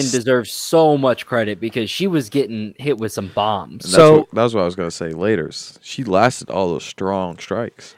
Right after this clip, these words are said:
Speaker 3: If this was the Joanna that beat Jessica Penne and Valerie Letourneau, do you think this fight goes differently? Or do you think it's the same thing? Do you think that it, this is
Speaker 2: I don't
Speaker 3: the
Speaker 2: think
Speaker 3: Joanna
Speaker 2: Joanna
Speaker 3: that fought?
Speaker 2: looked bad. I thought she looked good.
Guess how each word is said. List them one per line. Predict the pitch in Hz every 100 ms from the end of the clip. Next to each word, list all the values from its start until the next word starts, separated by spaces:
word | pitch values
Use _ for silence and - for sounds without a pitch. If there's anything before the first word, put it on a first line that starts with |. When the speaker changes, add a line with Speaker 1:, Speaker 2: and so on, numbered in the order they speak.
| -
Speaker 3:
If | 131
this | - 180
was | 165 139
the | 135
Joanna | 120 117 113 117 104
that | 101 95 87
beat | 110 107 92 _
Jessica | - 110 - 95
Penne | - 110
and | 101 98 92 80 85 85 82
Valerie | 98 98 92 85
Letourneau, | 80 - 117 95 71
do | 90
you |
think | 87 90
this | 85 -
fight | 87 80
goes | 73
differently? | - 98 147 160 180 _ _ _ _ _
Or | 87
do | 92
you |
think | 92 90
it's | 85
the | 80
same | 92 80
thing? | - 71 - _ _
Do | 156
you |
think | 160 131
that | 123
it, | 123 113
this | 131
is | 160 285
Speaker 2:
I |
don't | 359
Speaker 3:
the |
Speaker 2:
think | 98 -
Speaker 3:
Joanna | 254
Speaker 2:
Joanna | 240 262
Speaker 3:
that | 254
fought? |
Speaker 2:
looked | 254 156
bad. | 240 392 -
I | 170
thought | 269 302
she | 277
looked | 254 247
good. | 117 233 381 -